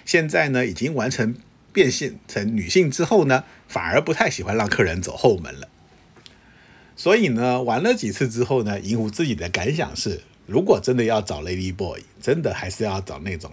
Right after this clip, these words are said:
还没有完全动工完毕的 Lady Boy。不过还是要回到那个话题，如果各位的心里有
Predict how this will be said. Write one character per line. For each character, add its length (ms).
还 240
没 140
有 120
完 220
全 240
动 220
工 180
完 180
毕 200
的 120
Lady 300
Boy。 220
不 80
过 140
还 160
是 140
要 120
回 160
到 140
那 100
个 140
话 240
题， 200
如 120
果 140
各 180
位 140
的 120
心 240
里 140
有 160